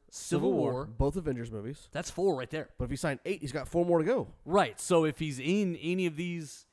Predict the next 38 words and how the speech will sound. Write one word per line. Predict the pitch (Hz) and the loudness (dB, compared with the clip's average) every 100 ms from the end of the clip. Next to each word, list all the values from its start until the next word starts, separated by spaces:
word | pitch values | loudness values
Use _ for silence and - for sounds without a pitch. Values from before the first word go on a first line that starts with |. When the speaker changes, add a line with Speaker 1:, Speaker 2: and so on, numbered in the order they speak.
| _ | _
Speaker 1:
here, | _ - 254 143 147 | _ -6 -4 -4 -4
the | 143 | -6
Multiverse | 131 147 160 | -6 -6 -4
Speaker 2:
True, | 156 | -2
Speaker 1:
of | 151 | 0
Speaker 2:
true, | 165 | -2
Speaker 1:
Madness | 175 190 131 | -2 -2 -2
Speaker 2:
true, | 151 143 | -4 -4
true. | - 127 | -6 -8
Speaker 1:
or | |
something | 127 120 | -8 -12
like | 120 120 | -14 -12
that. | 135 - _ _ - | -12 -14 _ _ -6
Speaker 2:
I | 160 | 0
do | 165 294 | 4 4
think | 233 165 | 2 -2
it's | 151 | -4
more | 147 151 | -2 0
important | 131 143 131 143 - | 2 2 2 -4 -10
to | 123 | -8
introduce | 127 123 120 120 - | -6 -4 -2 -2 -4
the | 110 | -6
Fantastic | - 113 123 117 110 - | -6 -6 -6 -8 -10 -14
Four | - 117 127 110 _ 117 | -8 -6 -6 -8 _ -10
before | 107 - - 117 107 98 - _ _ _ _ _ - 123 | -10 -10 -6 -4 -4 -6 -10 _ _ _ _ _ -20 -6
getting | 127 117 110 | -4 -4 -6
to, | - 107 104 | -6 -4 -4
uh, | 95 92 | -4 -6
the | 98 | -8
X-Men. | 92 - 92 101 - _ | -10 -12 -14 -14 -20 _
Speaker 1:
So | - 180 175 170 156 | -6 0 2 2 -2
talking | 185 196 220 | -2 -2 -2
about | 196 165 | -2 -2
introducing | 151 151 139 123 | -4 -6 -6 -6
properties, | 170 180 135 120 | -4 -4 -6 -10
I'm | 127 | -8
gonna | 135 | -6
use | 135 135 123 | -4 -6 -8